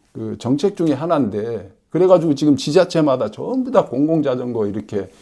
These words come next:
사업을 하고 있어. 근데 헬멧을 강제화하면 어떻게 되냐고. 이거 집 앞에 마실 나가고 뭐 마트 가는데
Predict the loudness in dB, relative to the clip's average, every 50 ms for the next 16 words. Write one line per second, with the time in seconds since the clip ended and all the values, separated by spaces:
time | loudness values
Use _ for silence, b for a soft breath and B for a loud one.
0 | b b b -18 -12 -6 -4 -4 -4 -4 -4 -6 -6 -6 -4 -4 -4 -4 -6 -10
1 | -14 -14 -14 -16 -18 -20 _ _ _ _ _ _ _ _ _ _ _ _ _ _
2 | _ -6 -2 2 4 4 4 4 0 -6 -16 _ _ _ _ _ _ 0 2 4
3 | 6 6 6 4 4 4 2 2 2 -2 -6 -18 _ _ _ -4 0 2 2 4
4 | 4 4 4 4 4 0 0 -2 -4 -4 -4 -6 -6 -6 -4 -2 0 0 0 -2
5 | -4 -8 -12 -6 -2 0 0 0 -2 -4 -10 -14 _ -4 0 2 4 4 4 4
6 | 2 -2 -2 -2 -2 -2 0 2 4 4 4 4 2 0 -2 -2 -4 0 2 2
7 | 2 2 0 -2 -2 -4 -4 0 2 2 4 4 2 2 2 2 2 2 0 0
8 | -2 -6